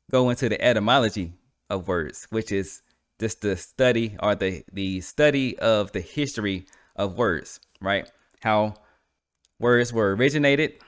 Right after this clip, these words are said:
and how through connotation they, we, they were brought to today's or the present,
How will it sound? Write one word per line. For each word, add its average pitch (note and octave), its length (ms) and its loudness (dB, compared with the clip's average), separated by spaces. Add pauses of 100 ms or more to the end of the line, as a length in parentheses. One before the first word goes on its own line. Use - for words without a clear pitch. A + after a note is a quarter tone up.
(200)
and G#2+ 180 -2
how A2 380 0
through G2+ 280 -4
connotation A#2 840 -2
they, G2 300 -4 (440)
we, G#2 280 -2 (180)
they A2+ 100 -2
were G#2+ 100 0
brought A2 360 2
to G2 320 -2
today's G2+ 640 -2
or F#2 140 -2
the F2 100 -4
present, G#2 500 -4